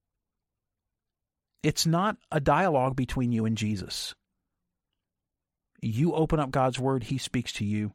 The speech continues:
you speak to him in prayer. So I hope that this episode has been somewhat informative to you. Sorry for the stumbling and bumbling. I'm not <laughs> going to do too much editing. Uh, this has been a, a pretty long,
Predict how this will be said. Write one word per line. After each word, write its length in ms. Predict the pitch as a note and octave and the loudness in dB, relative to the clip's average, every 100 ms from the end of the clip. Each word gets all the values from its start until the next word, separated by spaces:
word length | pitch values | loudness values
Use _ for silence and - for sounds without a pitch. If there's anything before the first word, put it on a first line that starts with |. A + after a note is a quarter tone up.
| _ _ - | _ _ -6
you 180 | G2+ | -4
speak 300 | G#2 - G2 - | -2 -4 -6 -4
to 100 | F2+ | -6
him 360 | F2 E2+ E2 - _ | -4 -6 -8 -12 _
in 220 | F#2 E2 | -6 -4
prayer. 440 | - E2 D#2+ - - _ _ _ _ _ - - - - - _ | -4 -4 -8 -10 -14 _ _ _ _ _ -20 -20 -20 -20 -20 _
So 160 | - E3 | 2 4
I 100 | D#3 | 6
hope 420 | - A#3+ C#4 - | 6 4 4 0
that 240 | E3+ D#3+ | 0 2
this 240 | D3 F#3 - | 2 0 0
episode 640 | D#3+ E3 E3 - E3 E3 | 0 0 0 0 0 0
has 280 | D3+ C#3+ B2+ | 0 -2 -2
been 380 | C3 C#3+ C#3 C#3 | 0 2 0 -4
somewhat 480 | - - F3 F#3+ E3 | -4 0 2 4 2
informative 580 | C3 - C3+ B2 A2+ G#2+ | 2 0 0 2 0 0
to 140 | A2 | -2
you. 260 | G#2+ B2+ D#3+ - | 0 -2 -4 -6
Sorry 320 | - C#3+ F3 | 2 4 4
for 160 | - | 2
the 80 | D3+ | -2
stumbling 480 | B2+ - D#3+ D3+ C#3+ | -2 -2 0 0 2
and 160 | B2 A2 | 0 2
bumbling. 460 | C3 C#3 A#2+ D3 - - - - | 2 2 0 -2 -6 -16 -14 -2
I'm 240 | C3 C3+ | 0 2
not 240 | D3 D#3 | 0 0
<laughs> 0 | |
going 300 | - D4+ B3+ | 2 6 6
to 120 | F#3+ F3 | 6 4
do 200 | G#3 F3 | 4 0
too 280 | - B3 - | 2 4 4
much 240 | G#3 - | 2 4
editing. 400 | G#3+ F#3 E3 D#3 - - - - | 4 4 2 0 -4 -14 -14 -6
Uh, 440 | - C3+ C3 B2+ A#2 | 4 6 8 6 2
this 240 | C3 F#3 | 2 2
has 160 | E3+ C#3 | 0 0
been 180 | C#3+ C#3 | 2 2
a, 220 | B2+ B2 | 2 2
a 100 | A#2+ | 2
pretty 240 | - D3 | 2 2
long, 560 | A#2 A#2+ C3+ D3 D#3+ D3 | 2 4 4 4 0 -2